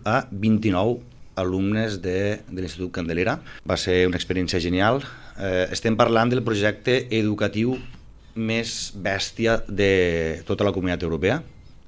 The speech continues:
Són dos mil alumnes a l'escenari, eh, estrenant una obra pròpia, cantant i fent coreografia, <clears throat> i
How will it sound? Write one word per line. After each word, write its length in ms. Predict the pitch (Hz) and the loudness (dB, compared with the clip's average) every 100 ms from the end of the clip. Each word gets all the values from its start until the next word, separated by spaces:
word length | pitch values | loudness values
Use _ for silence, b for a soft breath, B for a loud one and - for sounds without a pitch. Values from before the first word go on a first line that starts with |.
| - | -8
Són 260 | - 107 | 0 2
dos 160 | 95 92 | 2 2
mil 140 | 98 92 | 2 2
alumnes 380 | 92 92 90 | 0 0 -2
a 80 | 82 | -4
l'escenari, 400 | 76 76 82 143 - B B B - | -6 -4 -4 -4 -8 B B B -6
eh, 260 | 104 95 95 | 0 0 -2
estrenant 540 | 92 107 98 95 92 90 104 | -4 -2 0 0 0 0 2
una 160 | 95 | 2
obra 180 | 92 95 85 - - | 4 2 0 -4 -4
pròpia, 320 | 95 90 123 | -2 0 0
cantant 340 | 110 98 95 98 | 0 0 0 0
i 80 | |
fent 160 | 90 90 | -2 -4
coreografia, 600 | 90 85 82 85 110 156 156 - | -4 -4 -6 -2 -2 -2 -6 -4
<clears throat> 520 | 107 104 95 92 | 0 0 -2 -4
i 60 | 101 | -2